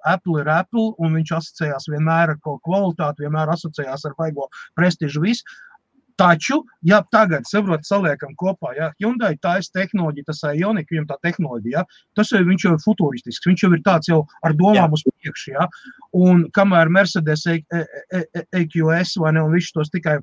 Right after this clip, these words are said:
Speaker 1: plāno vēl, ja, viņi tikai parādījuši teaser vai, ā, prototips vai moduļus kaut kāds, nu, tu kompjuteru grafiku, tad, ā,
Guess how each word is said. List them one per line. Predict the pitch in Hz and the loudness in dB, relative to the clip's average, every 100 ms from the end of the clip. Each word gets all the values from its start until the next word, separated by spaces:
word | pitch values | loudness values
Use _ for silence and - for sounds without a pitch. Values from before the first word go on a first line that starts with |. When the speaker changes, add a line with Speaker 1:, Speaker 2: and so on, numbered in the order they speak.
| - 190 | -4 2
Speaker 1:
plāno | 226 262 285 170 139 | 4 4 4 2 -2
vēl, | 131 117 135 | -4 -4 -2
ja, | 175 | 0
viņi | 160 156 | -2 -2
tikai | 156 - | -6 -2
parādījuši | 170 147 139 139 - | -2 -2 -4 -10 -4
teaser | 170 165 143 | -2 0 -2
vai, | 131 | -6
ā, | - - - - 135 123 | -12 -16 -10 -4 -2 2
prototips | 175 175 151 131 - | 2 2 -4 -8 -2
vai | 139 | 6
moduļus | 160 170 147 131 - | 6 6 4 -4 -4
kaut | 139 - | -4 -2
kāds, | 139 127 190 | -2 0 0
nu, | 170 | 0
tu | 160 | 2
kompjuteru | 170 202 143 123 135 | 2 4 0 -2 -2
grafiku, | 151 120 - - - - | -2 -4 -14 -16 -6 2
tad, | 160 147 | 2 6
ā, | 151 147 147 151 147 147 147 147 | 6 6 6 6 6 4 4 2